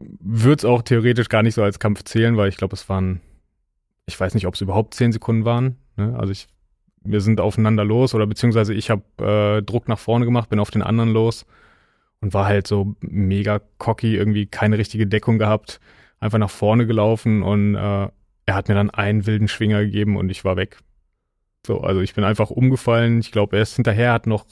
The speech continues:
äh, ein, zwei Schläge gesetzt. Ich bin tatsächlich auch direkt wieder aufgestanden, hab auch irgendwie weitergekämpft, aber ich erinnere mich an nichts. Also ich hab das nur auf Videos gesehen, aber ich war komplett weg vom Fenster. Das Einzige, woran ich mich tatsächlich erinnere, ist, dass ich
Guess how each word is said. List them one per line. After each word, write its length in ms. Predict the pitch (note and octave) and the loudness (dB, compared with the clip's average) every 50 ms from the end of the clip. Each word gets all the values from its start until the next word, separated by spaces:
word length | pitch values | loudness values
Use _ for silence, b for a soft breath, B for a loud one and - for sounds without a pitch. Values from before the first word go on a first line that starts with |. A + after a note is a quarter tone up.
| - - F#2 | -16 -8 -2
äh, 280 | G2 G#2 G2 G2 G2+ - _ - | -2 0 0 -2 -4 -6 _ -4
ein, 160 | - A2+ A2 | -2 -2 -2
zwei 180 | - - A2 G#2 | 0 0 -2 -2
Schläge 320 | - - A#2+ A#2+ A#2+ A#2 G2 | 0 0 0 0 0 0 0
gesetzt. 480 | A2 G2 A#2 C3+ D#3+ - - - _ b b b b b b b b b b b | 0 0 0 0 0 -2 -10 -20 _ b b b b b b b b b b b
Ich 60 | - - | -2 0
bin 100 | D3 B2+ | 2 2
tatsächlich 420 | C#3+ C3 A#2 C3 B2+ - - A2+ | 2 2 0 0 -2 -2 -2 -4
auch 80 | G#2+ G#2 | -4 -4
direkt 280 | - A2 A#2+ A#2 - | -2 -4 -4 -2 0
wieder 160 | A#2 G#2+ G2+ | -2 0 0
aufgestanden, 580 | - G#2+ F3 - - B2+ A2+ - - G#2+ A2+ A2 | 2 0 0 0 -2 -4 -4 -2 0 0 0 0
hab 80 | G#2 - | 0 0
auch 140 | G#2 G#2+ | -2 -2
irgendwie 300 | G#2+ G2 A2+ A2+ G#2+ G2+ | -2 0 0 0 -2 -2
weitergekämpft, 800 | G2+ G2 B2+ - E3+ E3 D#3+ - - F3+ E3+ G3 G3+ - - - b b b b b b b b b b b b b - | -2 -4 -2 -2 -2 -4 -4 -4 -2 -2 0 0 -2 -4 -10 -20 b b b b b b b b b b b b b 0
aber 140 | A2 A#2 | 2 2
ich 80 | A2+ - | 2 2
erinnere 160 | A#2+ A#2+ C3 C3 | 2 2 4 2
mich 220 | A2+ G2+ - - | 2 0 -2 -2
an 80 | G#2+ G#2 | -2 -2
nichts. 380 | G2+ G2+ - - - - - - | -2 -2 -4 -8 -18 -16 -10 -4
Also 160 | - G#2+ G#2 | -4 -2 0
ich 60 | G#2+ | 0
hab 80 | B2 - | 0 2
das 140 | - A#2+ - - | 0 0 0 2
nur 100 | B2 A2+ | 2 2
auf 100 | A2+ G2 | 2 0
Videos 320 | A2+ C3 C3 D3+ D3+ - - | 0 0 0 0 -2 -2 -2
gesehen, 380 | - B2+ C3 C#3 C#3 C#3+ C#3 b b b b b _ _ _ _ _ _ _ _ _ _ _ - - | -4 -2 0 0 0 0 -2 b b b b b _ _ _ _ _ _ _ _ _ _ _ -6 -2
aber 180 | A#2+ A2 A2+ A2 | 0 2 0 0
ich 120 | - - | 0 0
war 380 | A2+ G#2+ G#2 G#2 G#2 G#2 G2+ - _ _ _ _ _ _ _ | 0 2 2 2 0 -2 -4 -8 _ _ _ _ _ _ _
komplett 420 | - - A2 G2+ - A2 G#2+ G#2 G#2 | -2 -2 0 0 2 0 0 0 0
weg 120 | A2 - | -4 -2
vom 140 | - A#2 G#2 - | 0 -2 -2 0
Fenster. 340 | G#2+ G2+ G2+ - - G2+ G#2 | -2 -2 -2 -2 -2 -4 -2
Das 140 | G2+ G#2 - | -2 -2 0
Einzige, 320 | G#2 A#2 C3 - C3 B2 A#2 | 0 0 0 2 0 0 2
woran 160 | A2+ A#2 B2 | 2 2 2
ich 80 | A#2+ - | 2 0
mich 100 | B2 A2+ | -2 -2
tatsächlich 340 | - - A2 A2 A#2 - - | -2 -2 -2 -2 -2 0 0
erinnere, 240 | G#2 G#2 A#2+ A#2+ A2 | 0 2 2 2 0
ist, 180 | G#2 - - - | -2 -2 -2 -2
dass 100 | G#2+ G2+ | -2 -2
ich 140 | G2+ - | -2 -6